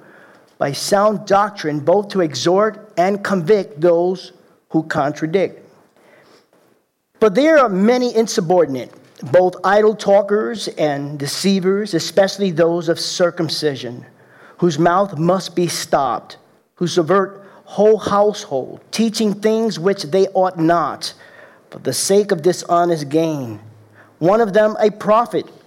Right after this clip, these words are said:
of their own, said, 'Cretans are always liars, evil beasts, lazy gluttons,'" gluttons,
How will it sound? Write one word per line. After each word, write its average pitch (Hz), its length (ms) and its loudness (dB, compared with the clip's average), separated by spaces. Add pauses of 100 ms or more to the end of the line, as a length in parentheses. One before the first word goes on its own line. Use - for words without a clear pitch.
(120)
of 160 200 -2
their 208 220 4
own, 220 300 2
said, 180 320 0
'Cretans 233 640 0 (280)
are 175 240 2
always 202 500 4
liars, 156 680 0 (320)
evil 214 340 2
beasts, 165 600 -2 (340)
lazy 170 580 2
gluttons,'" 135 760 -2
gluttons, 160 760 -2